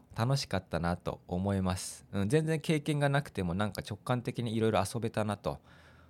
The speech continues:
思いましたね。まあ、僕はちょっとね、演奏したい、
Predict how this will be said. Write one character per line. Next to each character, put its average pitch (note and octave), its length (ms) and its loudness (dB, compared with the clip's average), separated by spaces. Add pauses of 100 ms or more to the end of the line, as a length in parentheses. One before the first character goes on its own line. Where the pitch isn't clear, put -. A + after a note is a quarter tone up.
(120)
思 A2 300 2
い A2 80 4
ま G#2+ 160 2
し - 120 -4
た D2 160 -4
ね。 E2+ 280 -2 (460)
ま D3 100 4
あ、 C3 40 6
僕 G#3+ 280 0
は B3+ 120 6
ち B3+ 120 0
ょ - 20 6
っ B3 100 -2
と A#2 120 0
ね、 F2 220 2
演 F3+ 200 4
奏 G3+ 340 2
し - 140 -4
た F#3 220 0
い、 - 120 -2